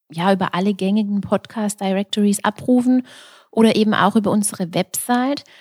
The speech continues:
ähm, über den Reiter Podcast zum Reinhören oder über den Reiter Blog zum Reinschmökern.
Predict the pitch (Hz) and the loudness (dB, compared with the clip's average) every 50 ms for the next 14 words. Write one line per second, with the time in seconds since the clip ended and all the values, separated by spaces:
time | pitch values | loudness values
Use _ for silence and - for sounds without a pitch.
0 | - _ _ - 214 202 202 202 202 202 202 202 196 - 208 190 190 196 196 190 | -20 _ _ -4 -2 0 2 2 2 2 2 0 0 0 0 0 2 0 0 -2
1 | 190 180 - 160 156 165 170 - - - - - 240 - - - - - 247 233 | -4 -6 -8 -10 -10 -10 -10 -10 -12 -12 -6 -4 -4 -4 -4 -6 -8 -4 -4 -4
2 | 233 226 - - 185 185 - 247 302 330 330 - 285 262 254 254 240 - 220 214 | -4 -4 -6 -6 -6 -2 0 0 0 0 2 2 4 4 4 4 4 2 2 2
3 | 214 208 - 208 196 202 190 185 185 180 - 156 160 175 - - 175 170 - - | 2 2 2 2 0 0 0 0 -2 -4 -4 -6 -6 -6 -6 -8 -10 -10 -6 -2
4 | 190 196 196 - - - - 196 180 - 147 151 151 - - 156 147 151 - - | -2 -2 -2 -4 -10 -8 -6 -6 -4 -4 -4 -2 -2 -4 -4 -4 -12 -12 -14 -20
5 | - | -20